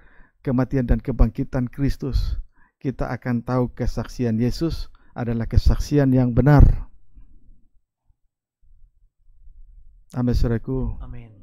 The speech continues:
Speaker 1: Puji Tuhan. Haleluya. Puji Tuhan. Ayat tiga enam.
Speaker 2: Sebab hal itu terjadi
Speaker 1: Ya.
Speaker 2: supaya genaplah yang tertulis
Speaker 1: Ah,
Speaker 2: dalam kitab suci.
Speaker 1: tergenapilah kitab para nabi,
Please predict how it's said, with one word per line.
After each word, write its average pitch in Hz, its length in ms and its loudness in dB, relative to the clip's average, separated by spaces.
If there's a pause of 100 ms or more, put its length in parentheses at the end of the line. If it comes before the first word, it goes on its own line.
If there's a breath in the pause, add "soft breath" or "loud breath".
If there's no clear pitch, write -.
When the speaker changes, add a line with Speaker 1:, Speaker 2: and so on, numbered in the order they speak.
(140)
Speaker 1:
Puji 120 260 -2
Tuhan. 117 600 0 (800)
Haleluya. 123 1120 -2 (800)
Puji 117 240 -4
Tuhan. 117 560 -2 (100)
Ayat 127 220 -6
tiga 131 200 -2
enam. 143 360 -2 (680)
Speaker 2:
Sebab 156 360 -16
hal 202 220 -12
itu 220 260 -18
terjadi 151 640 -18 (160)
Speaker 1:
Ya. 117 160 -4
Speaker 2:
supaya 214 260 -10
genaplah 175 640 -14
yang 156 260 -14
tertulis 196 540 -18
Speaker 1:
Ah, 110 80 -6
Speaker 2:
dalam 98 220 -6 (180)
kitab 120 160 -18
suci. - 340 -18
Speaker 1:
tergenapilah 127 1300 -4 (100)
kitab - 460 -4 (240)
para 120 340 2
nabi, 120 640 6